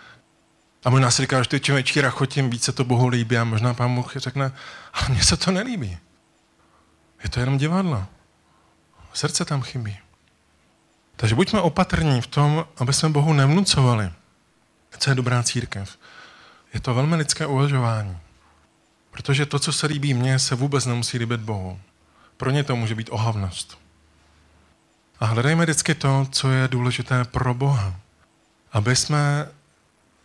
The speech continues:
byli jako jednotlivci i jako sbor, eh, místem, kde je Bůh velmi rád, kde se mu to líbí,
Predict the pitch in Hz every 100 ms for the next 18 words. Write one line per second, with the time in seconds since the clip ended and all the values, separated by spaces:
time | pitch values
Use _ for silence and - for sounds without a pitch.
0 | _ 110 123 110 87 - 117 - 127 135
1 | 135 135 - 147 135 127 - 127 123 123
2 | 127 131 - - - - - _ 123 117
3 | 110 123 - 143 127 131 131 - 143 120
4 | 113 110 113 - 110 113 117 113 101 92
5 | - - - - - 156 156 160 156 175
6 | 160 87